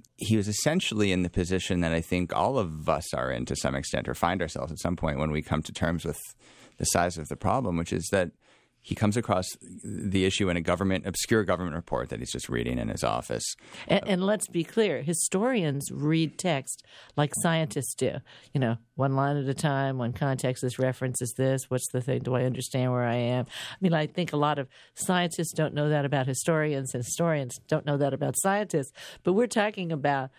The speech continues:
Speaker 2: really careful reading these huge government reports. And this little paragraph jumps out at him.
Speaker 1: Yeah, and he's, he is trained as a historian. He went to Cornell,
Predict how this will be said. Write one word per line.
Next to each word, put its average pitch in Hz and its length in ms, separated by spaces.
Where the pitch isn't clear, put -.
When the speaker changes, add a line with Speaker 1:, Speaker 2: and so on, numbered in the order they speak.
Speaker 2:
really 196 500
careful 160 480
reading 156 600
these 135 320
huge 170 640
government 147 340
reports. 143 540
And 180 180
this 214 180
little 185 300
paragraph 185 560
jumps 165 440
out 247 220
at - 160
him. - 160
Speaker 1:
Yeah, 127 340
and 98 120
he's, 113 220
he 110 180
is 123 120
trained 107 300
as 107 140
a 107 60
historian. 107 520
He 117 60
went 95 160
to - 80
Cornell, 98 580